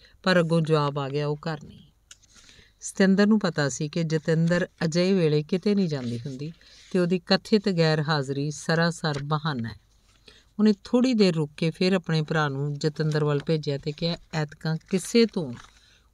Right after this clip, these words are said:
ਉਹਦੇ ਬਾਰੇ ਕੁਛ ਨਾ ਪੁੱਛੀ, ਸਿੱਧਾ ਉਹਦੇ ਕਮਰੇ 'ਚ ਜਾ ਕੇ ਵੇਖੀ ਕਿ ਉਹ ਘਰ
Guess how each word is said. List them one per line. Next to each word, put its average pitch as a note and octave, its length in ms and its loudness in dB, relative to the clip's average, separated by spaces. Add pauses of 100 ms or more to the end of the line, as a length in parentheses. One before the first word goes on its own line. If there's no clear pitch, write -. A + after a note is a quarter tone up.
ਉਹਦੇ A3 200 6
ਬਾਰੇ F#3 260 2
ਕੁਛ - 320 -8
ਨਾ F3+ 120 0
ਪੁੱਛੀ, D#3 360 -4
ਸਿੱਧਾ F3 340 0
ਉਹਦੇ F#3 200 0
ਕਮਰੇ D#3 320 0
'ਚ E3+ 140 -6
ਜਾ D3 200 -2
ਕੇ D3 160 -8
ਵੇਖੀ C#3+ 380 -10 (260)
ਕਿ F3 100 -4
ਉਹ E3 60 -2
ਘਰ E3 280 0